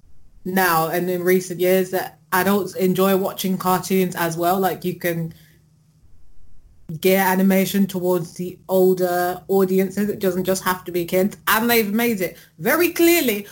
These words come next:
for adults. Eighteen plus, guys. Do not sit your kids down to watch this. The first episode that <laughs> Andy ever saw, he was calmly sitting down watching it, and as soon as the first person swears,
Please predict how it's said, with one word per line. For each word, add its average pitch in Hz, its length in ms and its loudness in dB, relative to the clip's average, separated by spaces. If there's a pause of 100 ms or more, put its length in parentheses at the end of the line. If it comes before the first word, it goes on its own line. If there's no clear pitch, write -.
(120)
for 247 220 -2
adults. 196 500 0
Eighteen 254 500 0
plus, 262 360 0
guys. 175 440 0
Do 214 120 -4
not 240 240 0
sit 262 120 -8
your 240 140 2
kids 247 260 -2
down 220 220 -2
to 214 100 -4
watch 220 300 -4
this. 165 540 -6
The 190 100 -6
first 277 340 -4
episode 214 800 0 (440)
that 202 360 2 (240)
<laughs> - 560 2 (2000)
Andy 226 340 -2
ever 214 260 -6
saw, 185 300 -4
he 185 100 -4
was 214 160 -6
calmly 247 380 -2
sitting 226 320 -6
down 196 340 -2
watching 202 400 -4
it, - 40 -2
and 170 240 -4
as - 140 -2
soon 233 220 0
as 262 160 -2
the 220 100 -8
first 214 400 0
person 202 360 0
swears, 185 520 -2